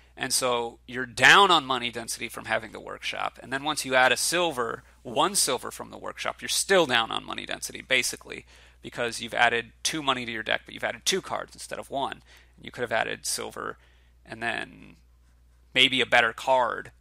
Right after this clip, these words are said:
because of the silver that was in my deck. I could have bought a better card on the turn that I played the Workshop, right? Then I play it again, and now I have two silvers, and instead I would have had one and maybe a better card.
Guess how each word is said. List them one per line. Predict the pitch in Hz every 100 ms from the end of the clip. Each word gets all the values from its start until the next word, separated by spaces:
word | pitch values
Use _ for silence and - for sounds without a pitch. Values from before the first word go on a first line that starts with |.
| _ -
because | 113 110 113
of | 110
the | 113
silver | - - 131 120 113 110
that | -
was | 110 117
in |
my | 107
deck. | 104 104 -
I |
could | 113
have | 120
bought | 120 117
a | 117
better | 117 107
card | - 107 98
on | 98
the |
turn | - -
that | -
I | -
played | - 98
the | -
Workshop, | - - - 52 -
right? | - 95 98 _ _ _ - - - - - - _ _ _ _ _ _ _ _ -
Then | 120 151
I | 151
play | - 156
it | 135
again, | 117 104 127 160 156 123 113
and | 113
now | 120 165 190 180
I | 151
have | 131 -
two | - 190
silvers, | - 160 131 135 120 131
and | 113 113 -
instead | 113 117 - 151 143
I |
would | 123 120
have | -
had | 117
one | 113 113 127 123
and | 120 117
maybe | 120 113
a | 117
better | 120 117
card. | - 113 110 110 110